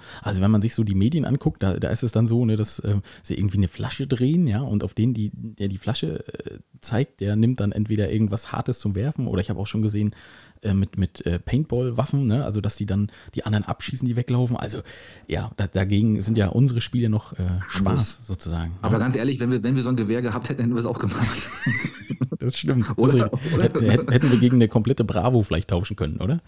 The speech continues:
Speaker 1: Um mal
Speaker 2: <laughs> Ja,
Speaker 1: auf das
Speaker 2: auf alle
Speaker 1: Thema
Speaker 2: Fälle.
Speaker 1: zurückzukommen, ne?
Speaker 2: Richtig,
Speaker 1: Ähm,
Speaker 2: richtig.
Speaker 1: ja, genau. Also, ähm,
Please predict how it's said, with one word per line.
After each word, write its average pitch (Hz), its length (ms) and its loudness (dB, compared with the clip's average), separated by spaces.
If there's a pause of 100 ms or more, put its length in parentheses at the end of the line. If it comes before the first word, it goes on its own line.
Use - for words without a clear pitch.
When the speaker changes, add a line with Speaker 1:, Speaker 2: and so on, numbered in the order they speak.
(280)
Speaker 1:
Um 104 160 2
mal 87 60 4
Speaker 2:
<laughs> - 20 4
Ja, 80 60 4
Speaker 1:
auf 101 80 0
das 110 120 2
Speaker 2:
auf - 80 -6
alle 107 100 6
Speaker 1:
Thema 101 80 6
Speaker 2:
Fälle. - 40 -14
Speaker 1:
zurückzukommen, 95 540 -2
ne? 107 200 -2 (300)
Speaker 2:
Richtig, 104 320 -2
Speaker 1:
Ähm, 104 260 4
Speaker 2:
richtig. 101 380 -2
Speaker 1:
ja, 113 220 4
genau. 107 260 0
Also, 98 360 -2
ähm, 98 200 -4